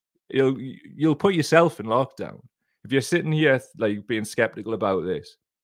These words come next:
trust me, you, you'll not, you can't fight the sun. You can't be all big and hard about the sun.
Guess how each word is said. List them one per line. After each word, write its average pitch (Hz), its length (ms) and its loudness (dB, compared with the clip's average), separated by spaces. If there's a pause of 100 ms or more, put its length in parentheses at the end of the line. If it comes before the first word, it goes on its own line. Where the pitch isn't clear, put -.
(180)
trust 139 300 4
me, 95 100 -6
you, 104 340 -8
you'll 143 280 -6
not, 147 240 -2 (100)
you 110 200 -12
can't 147 260 -4
fight 127 440 -2
the 107 120 -8
sun. 90 320 -2 (680)
You - 80 -12
can't 143 240 6
be 123 80 0
all 123 100 4
big 117 220 2
and 113 100 2
hard 113 240 6
about 101 300 0
the 101 80 -12
sun. 92 280 -4